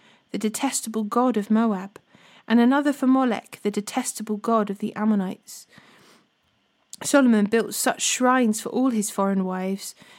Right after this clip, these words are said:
to use for burning incense and sacrificing to their gods.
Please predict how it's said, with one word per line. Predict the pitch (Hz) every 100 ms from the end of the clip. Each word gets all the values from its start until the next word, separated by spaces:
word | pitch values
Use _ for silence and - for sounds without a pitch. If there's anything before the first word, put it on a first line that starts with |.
| _
to | -
use | 226 240 233
for | 226
burning | 220 233 233 233
incense | 226 220 - 196 - - - - - -
and | 220
sacrificing | - - 233 220 202 190 202 202
to | 214
their | 202 196
gods. | 196 208 202 - -